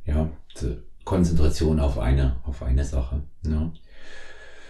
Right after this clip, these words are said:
Ja, Markus, gibt noch, äh, gibt noch was Neues, wenn, ähm, wenn du mir,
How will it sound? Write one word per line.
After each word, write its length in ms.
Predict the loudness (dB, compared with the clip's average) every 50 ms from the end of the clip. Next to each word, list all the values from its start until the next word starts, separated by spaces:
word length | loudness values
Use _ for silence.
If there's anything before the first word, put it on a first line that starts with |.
| -16 -16 -16 -16 -6 2
Ja, 180 | 6 6 8 8
Markus, 520 | 8 6 4 2 4 4 4 6 6 4
gibt 200 | 4 4 4 6
noch, 480 | 6 6 8 8 6 6 4 2 0 0
äh, 600 | 4 6 8 8 8 8 8 6 4 4 2 0 -2
gibt 180 | -4 -2 2
noch 140 | 2 2 2
was 160 | 2 0 2
Neues, 480 | 4 6 6 8 8 8 6 4 4 4
wenn, 480 | 6 8 8 8 6 6 4 2 0 0
ähm, 680 | 0 0 2 2 4 4 4 4 4 6 6 4 4 2 -2 -8 -16 -18 -18 -18 -16 -16 -10 -6
wenn 180 | -4 -2 -2
du 200 | 0 0 2 4
mir, 540 | 4 6 4 4 4 4 2 2 2 0 -2